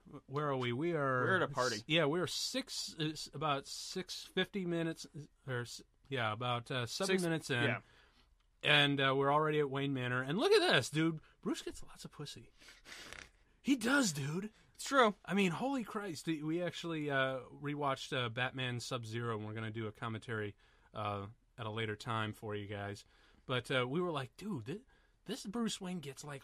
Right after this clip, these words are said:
Speaker 1: all the pussy in the world."
Speaker 2: Oh, yeah.
Speaker 1: And of course, you know, because,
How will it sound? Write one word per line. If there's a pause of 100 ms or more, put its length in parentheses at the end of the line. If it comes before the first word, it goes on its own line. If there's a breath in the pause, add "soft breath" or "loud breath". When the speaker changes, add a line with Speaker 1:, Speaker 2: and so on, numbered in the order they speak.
Speaker 1:
all
the
pussy
in
the
world."
Speaker 2:
Oh,
yeah. (340)
Speaker 1:
And
of
course,
you
know,
because,